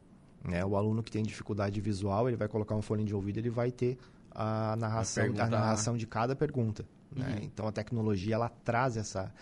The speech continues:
Speaker 1: essa acessibilidade. Ah, eu não, tenho dificuldade de enxergar, né? Eu uso um grau muito alto de óculos, alguma coisa assim, dá um zoom na tela, né? Então, a gente tem muitos recursos também.
Speaker 2: Sim. Ô, ô, Jean, é... Vocês têm exemplos disso? De, do pessoal que, é,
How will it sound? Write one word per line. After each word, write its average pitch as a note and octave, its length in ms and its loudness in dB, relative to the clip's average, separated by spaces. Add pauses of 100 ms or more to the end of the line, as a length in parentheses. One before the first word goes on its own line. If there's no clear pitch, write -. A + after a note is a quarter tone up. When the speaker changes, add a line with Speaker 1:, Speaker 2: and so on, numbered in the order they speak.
Speaker 1:
essa G#2+ 200 -6
acessibilidade. G2 760 -2
Ah, B2+ 160 4
eu A2+ 80 0
não, G#2 160 -2 (280)
tenho A2 140 2
dificuldade A2+ 480 2
de A#2 80 2
enxergar, A2+ 640 4
né? G#2+ 140 4
Eu A2+ 80 4
uso A#2 160 4
um A2 60 4
grau G#2+ 220 6
muito A2 280 2
alto A2 260 2
de G2+ 100 -4
óculos, G#2 460 0
alguma G2 280 -2
coisa G#2 280 0
assim, B2 380 -4
dá G2+ 160 -2
um A2 100 0
zoom A2+ 140 0
na A#2 140 0
tela, A2+ 360 0
né? F#2+ 140 -2
Então, G#2+ 180 -4
a A2+ 60 0
gente B2 180 -2
tem B2+ 140 0
muitos C3+ 480 2
recursos D3+ 640 4
também. G2+ 360 2 (400)
Speaker 2:
Sim. C4+ 160 -6 (480)
Ô, F#3+ 460 0
ô, F3+ 60 2
Jean, F3+ 380 2
é... C3+ 500 4 (280)
Vocês C#3+ 160 -2
têm A3+ 120 -2
exemplos F#3 360 -2
disso? G3+ 260 -8
De, C3 60 -10
do A#2+ 260 -16
pessoal C#3 300 -2
que, B2 420 -4 (220)
é, A2 220 -8